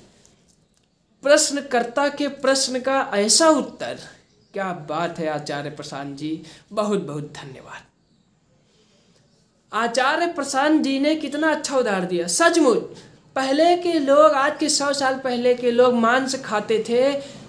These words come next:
तो वो देखते थे कि जानवरों को मारा जा रहा है, गला काटा जा रहा है,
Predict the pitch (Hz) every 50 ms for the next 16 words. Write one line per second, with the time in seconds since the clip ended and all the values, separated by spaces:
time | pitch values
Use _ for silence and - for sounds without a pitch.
0 | - - - - - 262 247 277 277 - 208 247 247 240 240 240 285 277 - -
1 | 254 262 262 277 294 302 302 - 294 285 285 277 233 190 - - - - - -
2 | - - - - - - - - - - - - - - - - 233 185 220 220
3 | 240 254 262 269 277 294 311 311 302 294 294 269 254 247 247 269 302 311 285 233
4 | 233 220 208 185 185 185 170 160 156 147 147 - - - - - - - - -
5 | - - 202 196 269 277 302 302 311 311 302 302 285 254 262 269 262 302 294 269
6 | 240 240 226 214 214 208 202 196 190 190 185 160 165 156 151 147 147 147